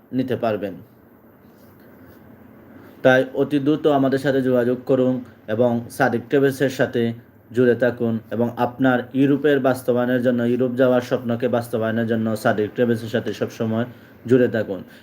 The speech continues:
এবং এই ভিডিওটি আপনারা শেয়ার করার মাধ্যমে আপনাদের আত্মীয় স্বজন, বন্ধু বান্ধবকে ইউরোপ যাওয়ার জন্য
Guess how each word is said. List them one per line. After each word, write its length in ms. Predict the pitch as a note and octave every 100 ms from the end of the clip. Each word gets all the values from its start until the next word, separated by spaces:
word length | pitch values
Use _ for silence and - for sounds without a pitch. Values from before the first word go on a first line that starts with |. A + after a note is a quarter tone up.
| -
এবং 280 | C3 D3
এই 160 | C#3 E3
ভিডিওটি 460 | D#3+ D3 D3 C3+ C#3+
আপনারা 340 | C3+ C3+ C3
শেয়ার 300 | C3 C#3 C#3+
করার 240 | C#3+ C3+
মাধ্যমে 380 | C3+ B2+ A#2+ A#2+
আপনাদের 420 | A#2 A#2 A#2+ A#2+ A2+ - - - -
আত্মীয় 420 | A#2 A#2 A#2+ B2
স্বজন, 440 | B2 B2+ A#2 B2 A#2
বন্ধু 320 | A#2+ A#2 B2
বান্ধবকে 840 | A#2+ A2+ G#2+ A#2 A2+ A2 - A2+ G#2+ - -
ইউরোপ 280 | A#2+ C3+ A#2+
যাওয়ার 320 | B2+ A#2+ A2+
জন্য 500 | A#2 B2 A#2+ B2 B2+